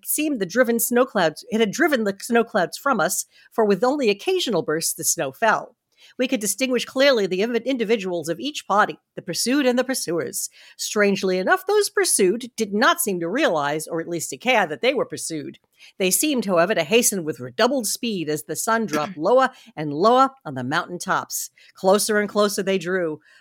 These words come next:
The cre-, professor and I crouched down behind our rock and held our weapons ready.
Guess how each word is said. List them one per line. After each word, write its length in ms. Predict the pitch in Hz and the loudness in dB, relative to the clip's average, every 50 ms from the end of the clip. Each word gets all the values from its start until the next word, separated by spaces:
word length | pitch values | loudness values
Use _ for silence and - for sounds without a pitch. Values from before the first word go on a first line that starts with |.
| _ _ | _ _
The 60 | 202 | -10
cre-, 240 | 196 - - 262 262 | -10 -2 0 0 0
professor 480 | 254 - 254 254 - 269 262 - 262 247 | 2 0 -2 0 0 0 0 2 0 0
and 100 | 233 220 | 2 0
I 80 | 208 | -2
crouched 440 | 208 - - 226 220 220 - - - | -2 0 0 2 2 2 -2 -4 -2
down 240 | 233 208 208 202 196 | -2 -2 0 -2 -2
behind 440 | 175 170 - 214 214 220 214 196 175 | -4 -2 0 0 0 0 -2 -4 -2
our 200 | 190 196 190 170 | -2 -2 -2 -4
rock 340 | 147 175 214 233 - - _ _ _ _ - | -6 -6 -6 -6 -6 -8 _ _ _ _ -10
and 160 | 151 160 147 | -8 -8 -6
held 300 | 160 208 226 233 226 214 | -4 0 0 0 2 2
our 120 | 220 214 196 | 2 2 2
weapons 380 | 202 220 220 214 202 - - | 2 0 0 -2 -4 -4 -4
ready. 340 | 175 190 190 170 143 139 | -2 -2 0 -2 -2 -6